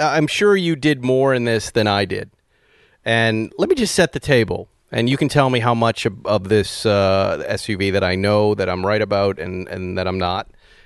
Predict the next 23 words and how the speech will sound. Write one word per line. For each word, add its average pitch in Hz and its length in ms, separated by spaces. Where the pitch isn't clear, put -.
and 104 140
we 110 100
can, 107 420
uh, 104 400
and 101 120
we 104 80
can 117 100
chat 185 240
about 101 240
it 110 140
because 147 200
there, 165 200
there 143 160
was 131 140
a - 20
lot 147 160
of 165 80
interest 117 380
in 104 80
it. - 120
A - 60
lot 113 140
of, 127 80